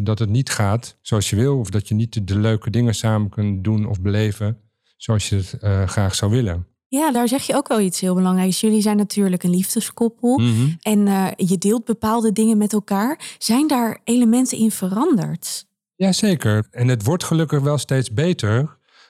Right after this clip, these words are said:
Speaker 1: Maar er zijn natuurlijk periodes geweest dat zelfs als we een, een kleine wandeling of een kleine fietstocht gingen maken, dat, eh, Margot toch vrij snel moest besluiten om nog e-, e-, even te gaan, eh, rusten of liggen.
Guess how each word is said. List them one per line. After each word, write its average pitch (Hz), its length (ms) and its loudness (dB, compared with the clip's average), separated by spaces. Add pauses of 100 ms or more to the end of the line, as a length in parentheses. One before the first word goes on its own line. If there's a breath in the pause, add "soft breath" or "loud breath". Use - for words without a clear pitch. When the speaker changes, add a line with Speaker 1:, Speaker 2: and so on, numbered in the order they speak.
(160 soft breath)
Speaker 1:
Maar 117 120 2
er 117 80 2
zijn 135 200 2
natuurlijk 120 300 0
periodes 123 420 2
geweest 104 360 0
dat 110 120 -2
zelfs 120 360 0
als 117 200 -2
we 110 80 -2
een, 113 160 2
een 120 200 -2
kleine 120 340 0
wandeling 117 560 0
of 113 140 -6
een 110 160 -2
kleine 117 340 0
fietstocht - 580 -4
gingen 110 240 0
maken, 104 520 0 (560 soft breath)
dat, 101 320 -2
eh, 113 80 0
Margot 107 540 0
toch - 360 -2
vrij 107 320 0
snel 110 300 0
moest 110 200 0
besluiten 110 480 0
om 113 240 -2
nog 117 160 -6
e-, 120 240 0
e-, 120 180 -2
even 127 280 -2
te 131 60 -2
gaan, 127 320 2
eh, 123 400 0 (160)
rusten 143 340 -2
of 110 100 -4
liggen. 135 540 2